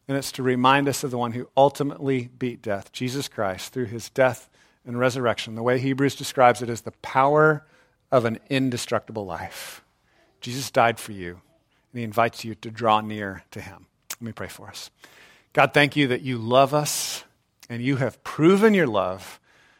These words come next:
by coming after us in Christ. Help us to continue to draw near to you, to continue to pursue you, and to continue to walk with you, even in the midst of everything falling apart.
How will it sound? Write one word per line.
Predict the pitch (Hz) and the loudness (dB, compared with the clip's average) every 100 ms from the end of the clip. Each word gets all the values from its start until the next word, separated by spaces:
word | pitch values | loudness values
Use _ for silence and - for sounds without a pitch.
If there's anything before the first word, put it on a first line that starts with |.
| _ | _
by | - 117 | -6 -2
coming | 147 135 120 | 0 2 2
after | 113 - 117 | 2 0 -4
us | 98 - | -4 -6
in | 98 | -12
Christ. | - 87 90 - - - _ _ _ _ _ _ _ _ _ _ - | -8 -8 -6 -10 -12 -16 _ _ _ _ _ _ _ _ _ _ -2
Help | 131 143 | -2 -2
us | 131 | -6
to | 135 | -6
continue | - 131 - 127 131 | -4 -4 -2 -2 -2
to | 123 | -2
draw | 117 110 110 | 2 4 4
near | 110 127 131 127 - | 2 0 0 -2 -6
to | 120 | -6
you, | 120 127 | -2 0
to | 127 | -2
continue | 120 - 131 127 | -6 -8 -4 -4
to | 123 | -6
pursue | 127 113 - 160 | -6 -6 0 2
you, | 170 165 165 | 4 2 0
and | 147 | 0
to | 127 | -4
continue | 127 117 139 131 | -8 -6 -4 -2
to | 123 | -4
walk | 113 120 - - | 0 0 0 -10
with | 127 - | -8 -8
you, | 127 123 | -6 -6
even | 143 143 | -2 0
in | 139 | 0
the | 127 | 0
midst | 123 127 - 120 | -2 -2 -4 -10
of | 101 - | -8 0
everything | 131 123 120 120 | 2 2 -4 -8
falling | 110 110 104 107 | -6 -4 -4 -8
apart. | - 98 101 | -6 -6 -6